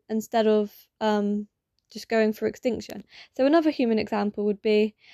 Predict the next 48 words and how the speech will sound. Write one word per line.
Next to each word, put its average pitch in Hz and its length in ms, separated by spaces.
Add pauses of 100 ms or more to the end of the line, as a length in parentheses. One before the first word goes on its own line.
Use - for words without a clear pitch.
(140)
let's 254 240
say 254 120
you're 247 120
given 233 220
a 226 40
maths 240 320
question, 214 640 (460)
um, 220 400
and 226 100
it's 220 120
multiple 247 340
choice 208 400
and 220 120
you 220 100
have 226 120
absolutely - 400
no 240 240
idea 214 420 (280)
what - 160
the 233 80
answer 214 400
is, 202 200
so - 200
you're 226 180
just 233 220
gonna 220 280 (300)
try 233 140
clicking 226 480
all 262 240
the 233 100
multiple 233 400
choice 220 300
answers 214 360
until 220 280
you 220 40
eventually 220 340
find 214 280
the 208 60
right 202 200
one, 202 220
and 208 160
then 214 160
you 214 80
know 208 140
that's 202 240
the 208 60
right 202 200
one. 202 280